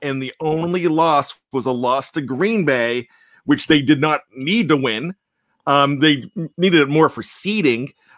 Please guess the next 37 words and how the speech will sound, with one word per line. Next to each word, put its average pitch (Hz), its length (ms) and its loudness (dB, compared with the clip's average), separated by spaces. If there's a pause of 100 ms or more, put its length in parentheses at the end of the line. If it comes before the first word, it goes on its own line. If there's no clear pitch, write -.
but, 147 300 2
and 156 140 2
that 180 140 2
was, 143 180 0
like, 156 180 -2
two 165 220 -4
days 156 220 2
before 127 300 -8
Christmas. - 760 -12 (240)
And 139 180 -4
that's 143 220 -4
the 175 100 2
game 160 240 0
where 151 140 4
N-, 139 200 -6 (180)
Yancey 131 400 -6
Thigpen 175 500 0
knocked 143 340 -2
it, 135 140 -2 (580)
n-, 156 120 -8 (280)
knocked 165 320 0
it 143 80 -4
with 143 140 -2
his 120 160 -8
knee 147 340 -4
out 131 200 -2
of 117 60 -8
his 113 120 -8
hands, - 560 -12 (400)
or 165 260 4
they 139 120 2
had 131 200 -2
that 151 220 -4
game 113 220 -8
won 101 220 -8
too. 113 360 -8 (480)
Um, 147 400 2